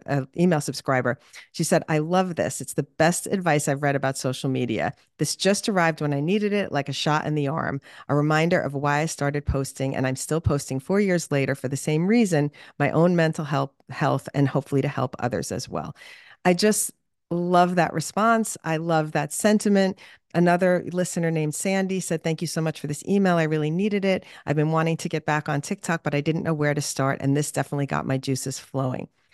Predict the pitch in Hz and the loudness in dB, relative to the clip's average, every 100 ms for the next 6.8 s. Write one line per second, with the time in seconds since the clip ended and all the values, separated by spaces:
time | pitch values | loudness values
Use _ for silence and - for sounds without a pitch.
0 | - - 160 - - _ 143 175 202 220 | -16 -2 0 0 -4 _ 0 4 6 4
1 | 202 - 165 156 156 - 151 156 143 143 | 2 0 0 2 0 -2 -4 0 0 -2
2 | - 165 269 247 247 247 - 175 151 160 | -2 0 2 2 0 0 0 0 2 -2
3 | 156 - - - 170 185 269 - - 269 | -2 -4 -12 2 4 6 2 0 -4 -4
4 | - 214 190 185 165 165 151 - 151 147 | -4 -2 -2 -4 -4 -2 -2 -4 -2 -2
5 | 139 147 143 - 170 170 147 147 151 156 | -2 -4 -8 -4 0 2 0 0 0 0
6 | 143 - 143 143 139 135 131 | -4 -4 -2 0 2 2 2